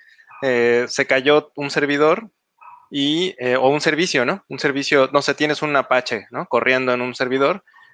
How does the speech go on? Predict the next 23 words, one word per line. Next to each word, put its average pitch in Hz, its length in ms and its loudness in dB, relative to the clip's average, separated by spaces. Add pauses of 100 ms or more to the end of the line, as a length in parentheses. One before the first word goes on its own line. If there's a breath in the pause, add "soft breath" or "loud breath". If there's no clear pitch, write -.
(120)
que 127 220 4
esta 139 460 4
herramienta 151 400 0
tenga 131 260 -2
la 127 100 0
facultad 147 460 -2
de 147 80 2
volverlo 117 360 0
a - 20 2
levantar, 143 460 -2
¿no? 196 140 -4
De 165 60 -2
volverlo 120 320 0
a 120 60 -2
correr. 175 280 0 (320 soft breath)
Y 135 120 0
lo 135 140 2
corres 143 360 4
con 131 420 -4
permiso 123 340 -2
de 123 60 0
superusuario, 131 640 -2
¿no? 147 180 -8